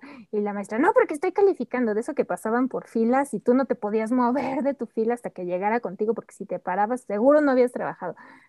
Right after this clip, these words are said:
"Maestra, ¿puedo ir al baño?". "No, porque estoy calificando, ahorita que pase contigo". Pues no, pues.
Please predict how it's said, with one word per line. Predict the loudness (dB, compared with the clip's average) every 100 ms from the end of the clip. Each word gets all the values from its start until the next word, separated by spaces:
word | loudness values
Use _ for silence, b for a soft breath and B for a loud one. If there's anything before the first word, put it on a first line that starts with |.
| -2
"Maestra, | 2 4 4 4
¿puedo | 4 4
ir | 2
al | 0
baño?". | -2 -4 -6 -8 -10 -6
"No, | 2 2
porque | 2 -6
estoy | -10 -4
calificando, | -2 -2 -4 -4 -2
ahorita | -2 -4
que | -6
pase | -6 -4 -6
contigo". | -8 -10 -10 -10
Pues | -10 -6
no, | -4 -4 -8
pues. | -12